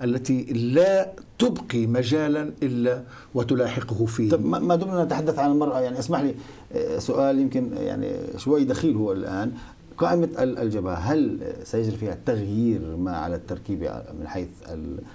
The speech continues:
Speaker 2: ال-، الأمكنة المضمونة؟ بمعنى، هل ستشمل أيضًا امرأة في التر-، التركيب القادم للانتخابات؟
Speaker 1: شوف، أنا حقيقةً، آه، يعني أنا لا أركب القائمة كما
Speaker 2: مم.
Speaker 1: تعلم. أنا إلي رأي، ولو كنت أنت عضواً في مجلس الجبهة، واحد من الألف اللي هنا أعضاء مجلس الجبهة،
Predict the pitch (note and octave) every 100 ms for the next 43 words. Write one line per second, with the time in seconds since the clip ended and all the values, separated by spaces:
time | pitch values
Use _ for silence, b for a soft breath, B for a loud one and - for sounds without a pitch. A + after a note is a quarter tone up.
0 | B B - D#2+ D2 - D2+ D2+ A#2 -
1 | F#2 F2+ F2+ F2 E2+ F2+ G2 G#2 C3 G2+
2 | A#2+ C#3 A#2+ G#2+ B2 - B B C#3+ B2+
3 | - - G#2+ G2+ F#2 A2+ G#2+ F#2+ F2 -
4 | - C#3 A#2+ G#2 C#2+ D2 - G#2 F#2+ -
5 | F2 D#2+ F#2 C#2+ F#2 - - F#2+ F2 -
6 | E2+ E2 F2 - - E2 D#2+ - - -
7 | - - F3 F#3 E3+ D3 F3+ F3 D3 C#3+
8 | C#3+ C3 C3+ B2+ A#2 A2 A#2 C3+ C#3 B2+
9 | A2+ A2 E2+ F#2+ - - - - - -
10 | - A2+ - B B B C#3+ B2 B2 B2
11 | B2+ E3+ B2 A#2+ G#2+ - D3 D3 B2 A#2+
12 | A#2 C3 - C3+ B2+ C#3 B2+ A#2 A#2 A#2+
13 | A2 G#2+ A#2+ A2 B2 A2 A#2+ A#2 G#2+ A2
14 | A2 G#2+ C3+ - - G#2 G2+ A2+ A2 A2+
15 | A2+ G#2 A2+ A2+ D3 C3+